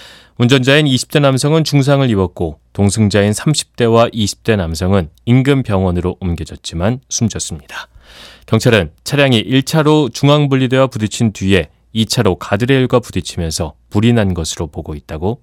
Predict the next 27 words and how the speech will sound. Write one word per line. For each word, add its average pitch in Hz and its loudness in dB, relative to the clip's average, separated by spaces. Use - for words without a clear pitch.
밝혔습니다. - -14
러시아 131 2
정부는 143 2
미국이 131 2
뉴욕과 135 2
워싱턴에 135 0
있는 143 0
러시아 120 2
비자 120 -2
센터를 127 -2
폐쇄하기로 151 -2
한 127 -2
결정을 107 -2
시행할 104 -2
경우 92 -2
대응 147 4
조치를 131 -2
취할 117 -4
것이라고 95 -6
밝혔다고 85 -10
스푸트니크 - -4
통신이 87 -4
현지 90 -6
시간 110 -2
이십이 95 -4
일 87 -2
보도했습니다. 78 -10